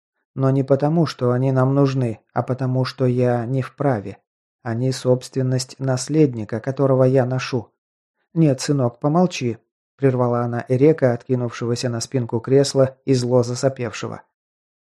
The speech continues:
Дай мне договорить. Я знаю, ты ещё не любишь этого ребёнка как должно брату, но он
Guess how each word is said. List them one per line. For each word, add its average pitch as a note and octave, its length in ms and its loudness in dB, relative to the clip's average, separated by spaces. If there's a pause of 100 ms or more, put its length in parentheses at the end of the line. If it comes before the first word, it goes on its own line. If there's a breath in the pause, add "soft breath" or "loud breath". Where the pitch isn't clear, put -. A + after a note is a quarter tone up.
(340)
Дай C#3+ 320 4
мне D#3+ 260 4
договорить. C#3+ 640 2 (360)
Я C#3+ 260 2
знаю, C#3+ 440 4
ты C#3 140 2
ещё C#3+ 320 4
не D3+ 140 2
любишь C#3+ 380 2
этого C#3+ 240 2
ребёнка C3+ 560 4
как C3 220 -2
должно C3 380 4
брату, A#2+ 460 0 (480)
но C3 300 0
он C#3+ 340 4